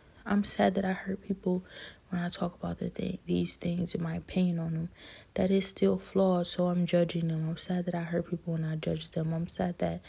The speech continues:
this is happening to, happening to us. I'm sad that I feel like I could be doing more, but I'm not. I'm sad that, you know,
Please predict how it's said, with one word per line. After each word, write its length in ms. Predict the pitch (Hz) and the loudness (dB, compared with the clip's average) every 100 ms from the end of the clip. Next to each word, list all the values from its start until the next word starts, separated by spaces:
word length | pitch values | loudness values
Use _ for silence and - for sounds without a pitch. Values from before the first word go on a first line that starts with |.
| - - - - - - | -20 -20 -20 -20 -18 0
this 220 | 190 185 | 2 2
is 140 | 170 - | -2 0
happening 460 | 180 180 - 170 | 0 0 -6 -6
to, 300 | 160 - 165 - - - - - - _ _ _ - | -4 -2 -4 -6 -18 -20 -20 -20 -20 _ _ _ -12
happening 560 | - - - 185 185 170 | -8 -6 -4 2 2 2
to 300 | - 165 160 | -2 -2 -2
us. 200 | 160 - | -2 -4
I'm 200 | 170 170 | -4 -4
sad 420 | - 175 175 165 | -4 0 0 -2
that 200 | 165 180 - - - - - - | -6 -6 -12 -14 -16 -18 -16 -8
I 120 | 170 | -8
feel 340 | - - 190 | -6 2 4
like 180 | 185 180 | 4 0
I 80 | 170 | -4
could 200 | - 170 | -2 2
be 120 | 175 | 2
doing 340 | 165 170 165 165 | 2 2 2 2
more, 200 | 165 160 | 0 -2
but 160 | 160 | -4
I'm 180 | 156 156 | -4 -4
not. 200 | 160 160 - - - - - - | -4 -8 -16 -20 -20 -20 -14 -6
I'm 180 | 180 180 | -4 -2
sad 440 | - 170 170 170 | 0 0 -2 -2
that, 280 | 165 165 180 - - - - - _ - | -2 -2 -4 -10 -20 -20 -20 -20 _ 0
you 160 | 180 | 2
know, 480 | 175 170 170 165 175 | 2 2 2 2 0